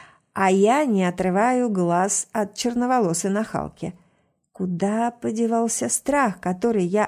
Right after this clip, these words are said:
отчётливо видел? Я видел. Клянусь, он трепыхался в её глазах.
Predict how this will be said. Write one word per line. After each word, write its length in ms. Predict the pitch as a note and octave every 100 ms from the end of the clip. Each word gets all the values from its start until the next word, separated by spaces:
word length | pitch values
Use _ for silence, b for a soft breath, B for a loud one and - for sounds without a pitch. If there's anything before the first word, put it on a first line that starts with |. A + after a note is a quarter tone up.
| -
отчётливо 640 | G3 G3 - G3+ F3+ G3+
видел? 400 | A#3+ A3 D#3+ D#3
Я 320 | C#3 C#3+ F#3
видел. 560 | F3 G#3 C#4+ G#3 F3 D3 B B B B B
Клянусь, 760 | - G#3 A3+ A#3+ D#4 A#3+ F#3 -
он 200 | G#3 G3+
трепыхался 880 | G#3 A3+ A3+ B3+ - D4+ C4+ - F#3
в 40 |
её 200 | A3+ A3+
глазах. 640 | F3+ F#3+ A3+ A3 G3 D#3